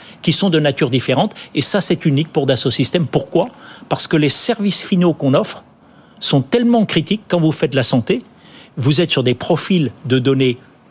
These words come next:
concernant une population, elles sont souveraines, comme les données de sécurité d'un hôpital,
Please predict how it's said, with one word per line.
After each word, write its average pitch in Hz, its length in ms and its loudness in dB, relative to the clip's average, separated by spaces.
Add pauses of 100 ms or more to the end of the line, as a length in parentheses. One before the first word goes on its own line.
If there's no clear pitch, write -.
concernant 127 460 2
une 113 140 0
population, 165 600 0 (640)
elles 131 120 0
sont 175 220 2
souveraines, 131 580 0 (380)
comme 170 200 2
les 143 120 2
données 127 480 2 (440)
de 139 80 -4
sécurité 147 520 0
d'un 123 160 2
hôpital, 113 580 -2